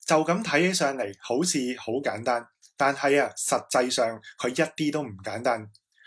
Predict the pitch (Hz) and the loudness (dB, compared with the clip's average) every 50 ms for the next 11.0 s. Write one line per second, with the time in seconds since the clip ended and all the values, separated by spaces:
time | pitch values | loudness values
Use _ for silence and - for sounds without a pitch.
0 | - - - - _ _ _ _ - 147 143 143 147 143 147 156 151 - - - | -20 -20 -20 -20 _ _ _ _ 0 0 2 2 2 2 4 4 4 4 0 -6
1 | _ _ _ _ - 160 147 - - - 160 156 151 156 151 - - 143 131 127 | _ _ _ _ 0 0 0 0 2 2 4 4 4 4 0 -4 -8 -12 -8 -6
2 | 127 131 123 - 131 120 - - - 139 131 131 131 - 120 120 131 147 151 - | -4 -2 0 0 0 0 0 0 0 0 0 0 0 -2 -2 0 0 0 -2 -2
3 | - 131 123 123 127 - 135 139 147 147 143 - 143 135 - 131 120 120 120 123 | -2 -2 -2 -2 -4 -6 -6 -4 -2 0 2 2 0 0 -2 -4 -6 -6 -4 0
4 | - 131 127 127 127 127 - - 185 185 180 - - - 120 98 101 131 147 147 | 4 4 4 4 2 0 -2 0 0 2 2 2 0 0 -2 -2 0 0 0 0
5 | - _ _ _ _ _ _ _ _ _ _ _ _ _ _ 123 135 131 135 139 | -2 _ _ _ _ _ _ _ _ _ _ _ _ _ _ 2 2 2 2 2
6 | 135 143 147 147 147 143 143 - - - - _ - - 135 135 135 139 135 147 | 2 4 4 6 4 4 0 -4 -14 -20 -20 _ 2 2 2 2 0 -2 0 2
7 | 139 131 127 131 - 117 113 123 143 139 120 104 104 123 151 165 - - - - | 2 2 2 -2 -4 -6 -2 0 2 2 2 2 2 0 0 0 -2 -8 -18 -18
8 | _ - 135 139 135 135 131 131 131 139 127 127 127 - 147 135 127 135 - _ | _ -4 0 0 0 0 -2 0 2 4 4 4 4 2 2 0 0 -2 -4 _
9 | _ - - - 131 123 123 - 131 123 120 120 120 - - 107 113 123 123 - | _ -6 2 4 4 4 4 2 0 0 0 -2 -2 -6 -8 -6 -6 -2 0 0
10 | 113 107 107 107 117 117 113 - - - 113 104 98 104 107 117 110 107 104 | 0 0 0 -2 -4 -4 -4 -4 -4 -4 -6 -6 -8 -4 -2 -2 0 0 -2